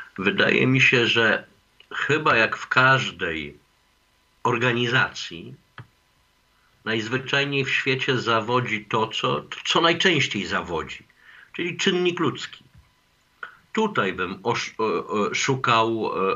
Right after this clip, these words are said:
e, właśnie jakiegoś wytłumaczenia,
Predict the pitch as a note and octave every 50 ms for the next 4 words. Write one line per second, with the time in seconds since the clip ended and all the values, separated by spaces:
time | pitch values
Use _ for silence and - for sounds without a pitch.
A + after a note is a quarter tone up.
0 | - - E2+ F#2+ F#2 F2+ - - - F2 E2+ F2 F#2+ G2+ A2 A2 G#2+ - - -
1 | G#2+ F#2+ F#2 F#2+ - G#2 G2+ G#2+ G2+ F#2 F2+ F#2+ A2 G#2+ - - A2 A2 G#2 G#2
2 | G2+ G2 G2+ - - A#2+ A2 G#2+ G2+ F#2+ F2+ E2+ E2 D#2 -